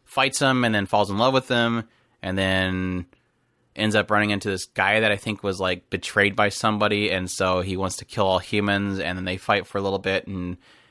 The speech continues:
and the pink gorilla gets, like, mortally wounded, and he saves the, the, the,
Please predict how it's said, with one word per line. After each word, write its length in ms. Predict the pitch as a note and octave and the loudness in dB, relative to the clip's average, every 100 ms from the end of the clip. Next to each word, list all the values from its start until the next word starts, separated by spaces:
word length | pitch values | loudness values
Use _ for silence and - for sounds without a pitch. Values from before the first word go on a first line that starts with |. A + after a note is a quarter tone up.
| _ | _
and 160 | G2 F#2+ | -4 -4
the 60 | |
pink 320 | F2+ - A2 | -4 -2 -2
gorilla 480 | - G#2 G#2 G#2+ G#2 | 0 0 4 4 4
gets, 280 | F#2+ F#2+ - | 2 -4 -2
like, 220 | F#2 F2+ _ - F#2+ | -2 -4 _ -20 -12
mortally 420 | G2 G2 G#2 G2 | -4 2 2 2
wounded, 520 | F#2+ G2+ A2 A2 G#2+ - _ _ _ - | 2 2 4 4 2 -4 _ _ _ -8
and 100 | F2+ | -6
he 60 | F2+ | -4
saves 340 | - G2+ G#2 | 0 2 2
the, 100 | G#2 | 0
the, 320 | G2 G2+ G2 - | -2 -4 -4 -6
the, 300 | G2 G2 G2 | 0 2 2